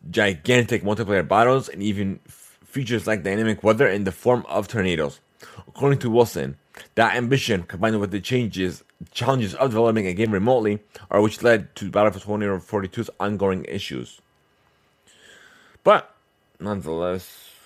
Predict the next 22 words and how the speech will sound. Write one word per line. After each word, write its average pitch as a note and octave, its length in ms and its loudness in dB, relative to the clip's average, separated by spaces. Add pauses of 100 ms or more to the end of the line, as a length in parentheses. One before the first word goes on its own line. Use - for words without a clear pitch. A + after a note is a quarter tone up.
(140)
I'm F2 120 -6
assuming A#2+ 1000 -4
they G2+ 180 -4
didn't G2+ 180 -6
fully G2 260 -4
learn F#2+ 360 -4
from F2 180 -8
Cyberpunk's A#2 1200 -4
debacle G#2 520 -4
launch. F#3+ 480 -6 (1400)
So G#2 140 -6
why A#2+ 220 2
launch A#2 640 -8 (100)
a F2 80 -4
game F2+ 640 -6
that D#2+ 260 -6
was D2+ 640 -12
full D2+ 160 -14
of D2 160 -14 (240)
bugs D2+ 600 -8 (920)
just F2 280 -12 (580)
for D#2+ 300 -6